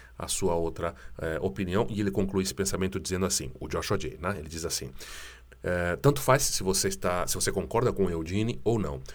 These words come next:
Todas as vezes que você atuar, você tem que fazê-lo partindo de certos pressupostos sobre o teu público. Ditos pressupostos são, na realidade, eh, previsões, predições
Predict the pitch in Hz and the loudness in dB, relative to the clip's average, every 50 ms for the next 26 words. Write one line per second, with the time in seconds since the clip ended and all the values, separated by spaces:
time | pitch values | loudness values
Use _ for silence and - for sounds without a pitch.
0 | - - - - 156 165 156 139 123 113 101 92 92 85 78 - - 92 78 78 | -16 -16 -2 2 4 6 6 6 4 2 2 2 0 0 0 -2 -4 -6 -4 -2
1 | - - 107 98 - - 98 87 85 95 110 120 98 - - - - - - - | 0 0 0 0 -2 -2 0 2 4 4 4 4 2 -2 -6 -10 -14 -14 -12 -6
2 | - - - - - - 101 104 101 - - - 87 80 78 87 92 98 104 110 | -4 -2 -2 -2 0 -2 -2 -2 -2 -4 -4 -4 -4 -2 0 2 2 4 4 2
3 | - - - - - - 107 101 - - - 135 143 135 127 - - - 113 110 | -2 -6 -10 -14 -6 -2 -2 -2 0 0 0 0 2 2 0 0 -2 -2 -2 -2
4 | - - - 120 - - - - - - - 120 120 - - - - - 87 85 | -4 -4 -6 -6 -6 -8 -14 -18 -20 -6 -2 0 0 0 0 -2 0 0 0 0
5 | - - - 117 - - - - - - - - - - 107 104 98 98 110 107 | 0 -4 -6 -6 -8 -8 -10 -14 -14 -8 -4 -2 2 4 6 6 6 4 2 -2
6 | - - - - 98 95 - 107 101 - - - 85 69 71 71 - - 67 - | -4 -6 -6 -6 -4 -2 0 0 0 0 -2 -4 -4 -4 -4 -6 -8 -10 -12 -14
7 | - - - - - - - - - 131 - - 131 - - 104 - - 92 - | -16 -18 -20 -20 -20 -20 -10 -4 -4 -4 -2 -2 -2 -2 0 0 0 -2 -2 -2
8 | 95 87 82 - - 127 131 - - - - - - - - - 101 85 78 87 | -2 -4 -2 -2 -4 -6 -6 -8 -10 -16 -20 -14 -8 -2 0 0 2 2 2 2
9 | 107 110 127 131 123 113 101 90 85 87 98 98 110 113 - - - - - - | 2 6 6 6 6 6 4 2 0 0 0 0 -2 -6 -8 -12 -20 -10 -2 2
10 | 95 98 98 98 - - - 147 160 - 139 143 - 92 98 85 78 - - - | 2 2 2 2 0 0 2 4 4 4 4 2 2 2 2 0 0 -2 -4 -2
11 | - 120 131 127 127 123 110 - - - 95 80 71 - - - | 0 2 2 2 0 0 -2 -2 0 0 2 0 0 -2 -6 -8